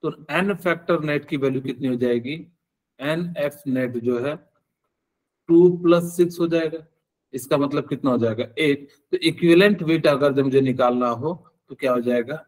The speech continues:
M by eight हो जाएगा। ठीक है, ओके। अब जब वो क्या कहता है कि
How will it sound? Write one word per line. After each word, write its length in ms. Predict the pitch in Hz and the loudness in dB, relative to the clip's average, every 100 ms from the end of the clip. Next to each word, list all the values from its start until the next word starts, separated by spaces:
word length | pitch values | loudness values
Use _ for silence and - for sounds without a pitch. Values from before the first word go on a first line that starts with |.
| _ 135 | _ -8
M 200 | 139 139 123 107 | -6 -2 -4 -4
by 160 | 113 139 160 _ _ _ | -2 -4 -4 _ _ _
eight 280 | 143 120 107 | -2 -2 -4
हो 60 | 95 | -14
जाएगा। 360 | 95 - _ _ - | -16 -20 _ _ 0
ठीक 160 | 185 247 | 2 2
है, 100 | 240 _ _ _ _ _ _ _ _ _ _ _ _ _ 175 | -4 _ _ _ _ _ _ _ _ _ _ _ _ _ -2
ओके। 240 | 170 113 - _ _ _ _ _ _ | 0 -2 -10 _ _ _ _ _ _
अब 200 | 202 214 | 4 4
जब 120 | 214 226 | 4 2
वो 100 | 233 | 2
क्या 180 | 208 190 | 4 6
कहता 380 | 175 170 175 165 | 6 6 4 4
है 160 | 190 233 - _ _ _ _ _ _ _ _ _ _ | 0 -4 -12 _ _ _ _ _ _ _ _ _ _
कि 400 | 233 190 202 - | 2 2 0 -8